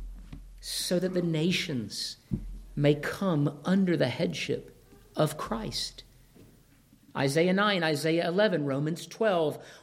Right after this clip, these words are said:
What is Christ doing? "And of the increase of his kingdom there shall be no end." How do we often live? Well, like it's the last days in Saigon,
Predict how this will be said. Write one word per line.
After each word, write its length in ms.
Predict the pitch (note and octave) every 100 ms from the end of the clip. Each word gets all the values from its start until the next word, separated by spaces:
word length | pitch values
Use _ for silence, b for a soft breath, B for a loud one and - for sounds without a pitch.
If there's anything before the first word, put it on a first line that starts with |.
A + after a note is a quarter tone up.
| -
What 320 | D3 G3 C4
is 260 | A#3+ A#3+
Christ 840 | - - - E3+ D#3+ F3 - - D#3+
doing? 560 | E3+ C4 G#3+ A#2+ A2 B B B
"And 260 | - G#3+ A#3
of 380 | - B3+ D4 C4
the 280 | C4+ D4
increase 500 | D4+ E4 - C#4+ C#4
of 140 | C4+ A3+
his 160 | C4
kingdom 400 | - C#4+ C#4 A#3
there 120 | A3+ A3+
shall 220 | B3+ A#3+
be 160 | B3+
no 220 | B3 B3 B3+
end." 460 | D4 F#3+ C3+ B2+ - - _ _ _ _
How 140 | A#3
do 80 | D4
we 140 | C#4+
often 400 | A#3 A#3 A3 G#3+
live? 480 | F#3+ F3 B2+ A#2 - - _ _ _ _ _ _ _ - _ _ _ _ - F4+ F4+ F4+ F#4 F4 E4+ E4+ F4+ - F4+ F4+ F#4 F4+ - - - - - - - - _ -
Well, 100 | C#3+
like 180 | D#3
it's 140 | D#3 -
the 100 | D#3+
last 400 | D3 C#3+ C#3 C#3
days 320 | C3 C#3+ C3
in 140 | D3+
Saigon, 600 | D3 - F3 F#3+ A#3 A2